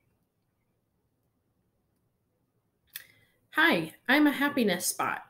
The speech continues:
I'm here to help you feel joy and spread happiness to others. Did you know one person has the power to grow hundreds of happiness spots with, all with one kind act? Let me show you.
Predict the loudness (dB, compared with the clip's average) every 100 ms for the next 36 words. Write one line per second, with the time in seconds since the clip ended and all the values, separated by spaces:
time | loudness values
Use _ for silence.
0 | _ _ _ -14 0 2 4 4 4 2
1 | 0 -2 -2 -2 -4 -6 -2 2 2 -2
2 | -2 -2 -2 -4 -2 -4 -2 -4 -8 -10
3 | -2 -2 -2 -6 -8 -10 _ _ _ _
4 | _ _ _ _ _ _ _ _ _ _
5 | _ _ _ _ -20 -6 -2 2 4 4
6 | 4 4 4 2 -2 -2 0 0 2 -2
7 | -4 -4 -2 -2 -4 -2 -2 -2 -2 0
8 | 2 2 0 -4 -4 -6 -4 -4 -2 -4
9 | -6 -6 -4 -4 -6 -12 -4 -4 -4 _
10 | _ _ -2 0 2 0 -2 -2 -2 -2
11 | -2 -2 0 0 0 -4 -16 _ -6 -4
12 | -2 -4 -6 -8 -12